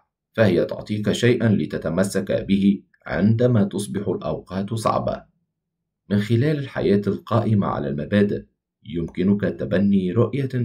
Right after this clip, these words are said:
أكثر وضوحًا وموضوعية للعالم. العادة الثالثة، ضع الأشياء أولًا بأول. في هذا الفصل،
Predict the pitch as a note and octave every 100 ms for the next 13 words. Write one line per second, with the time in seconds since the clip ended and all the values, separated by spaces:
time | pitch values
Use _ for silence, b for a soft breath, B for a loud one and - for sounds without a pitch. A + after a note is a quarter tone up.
0 | - G2+ G#2 - F#2 D2+ C#2+ C#2 G2+ G#2
1 | G2+ G2 D#2 D2 D2 E2+ F2 G2+ A#2+ A#2+
2 | A2+ A2+ F#2 G2+ A2 D2+ A#1+ G#1 - _
3 | _ _ _ _ _ _ _ _ _ _
4 | _ _ _ G2 F#2+ E2+ A#2 A2 A#2 G2
5 | C#2+ A#1+ - C2+ - _ _ _ _ _
6 | _ _ _ _ - C#3 C3+ A2+ - G2+
7 | - G#2 A#2 - A#2 F2+ G2+ A#2+ C3 C3
8 | B2+ A#2+ - E2+ - A2+ - _ _ _
9 | _ _ _ _ _ _ _ _ _ _
10 | _ _ _ _ F2 E2 G#2+ A2 G#2 B2
11 | B2+ B2+ B2